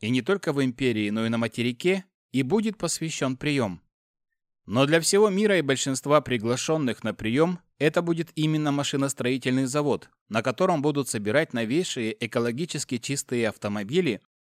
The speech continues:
работающие на водороде. Именно эту информацию мне сообщил император перед тем, как передать досье, подготовленное людьми из Ока. На этот приём мы отправимся в расширенном составе,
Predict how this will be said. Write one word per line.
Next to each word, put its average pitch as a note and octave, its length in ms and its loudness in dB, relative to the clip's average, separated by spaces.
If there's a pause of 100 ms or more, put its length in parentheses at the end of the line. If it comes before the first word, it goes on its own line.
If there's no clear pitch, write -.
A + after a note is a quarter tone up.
(120)
работающие E3 720 2
на C#3 100 0
водороде. C3 600 -4 (500)
Именно C#3 300 0
эту C3+ 240 2
информацию C#3 640 0
мне B2+ 200 2
сообщил B2 500 0
император B2+ 560 0
перед A#2 340 0
тем, D#3+ 200 0
как C#3+ 180 -2
передать B2 480 0
досье, C#3 400 -2
подготовленное C#3 840 -2
людьми A2 400 0
из G#2+ 400 -4
Ока. E2+ 380 -2 (800)
На B2+ 200 6
этот E3 260 0
приём F3+ 340 2
мы E3 160 0
отправимся E3 560 -2
в B2+ 100 -6
расширенном C#3 540 -2
составе, C3 600 -4